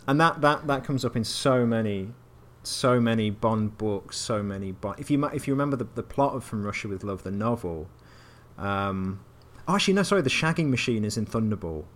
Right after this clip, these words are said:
Apologies, no. In From Russia with Love, the, the thrust of the novel is that the, uh, the K G B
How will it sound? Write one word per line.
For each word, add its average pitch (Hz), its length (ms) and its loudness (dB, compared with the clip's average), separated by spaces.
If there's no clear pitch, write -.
Apologies, 101 580 -6
no. 98 240 -4
In 117 80 -4
From 139 180 2
Russia 156 220 2
with 131 140 2
Love, 117 460 0
the, 110 180 0
the 117 140 -4
thrust - 340 -2
of 113 60 -6
the 110 60 -2
novel 110 320 -2
is 101 200 -8
that 110 260 -8
the, 104 500 -4
uh, 101 240 -4
the - 100 -8
K 117 300 0
G 107 220 -2
B 95 380 -4